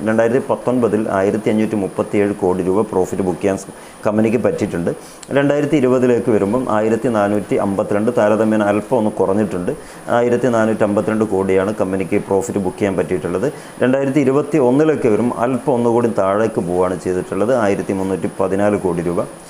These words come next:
രണ്ടായിരത്തി ഇരുപത്തിരണ്ടിലേക്ക് വരുമ്പം വീണ്ടും താഴേക്ക് പോയി ആയിരത്തി ഒരുന്നൂറ്റി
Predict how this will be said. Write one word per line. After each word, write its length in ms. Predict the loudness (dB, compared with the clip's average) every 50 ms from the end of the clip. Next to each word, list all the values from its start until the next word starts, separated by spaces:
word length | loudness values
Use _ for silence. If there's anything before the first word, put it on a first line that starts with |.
| -20 -20 -8 -2 0
രണ്ടായിരത്തി 360 | 0 2 2 0 2 2 4 4
ഇരുപത്തിരണ്ടിലേക്ക് 680 | 4 4 2 2 2 2 4 4 2 2 2 2 2
വരുമ്പം 380 | 2 4 4 4 4 2 2 2 4 4
വീണ്ടും 300 | 4 4 4 2 0 0 0
താഴേക്ക് 380 | 2 2 4 2 2 2 0 -4 -2 0
പോയി 160 | 0 -2 -2 -2 -2 0
ആയിരത്തി 360 | 2 2 2 0 -2 -2 0 0 0 2
ഒരുന്നൂറ്റി 360 | 0 0 0 -2 -2 -4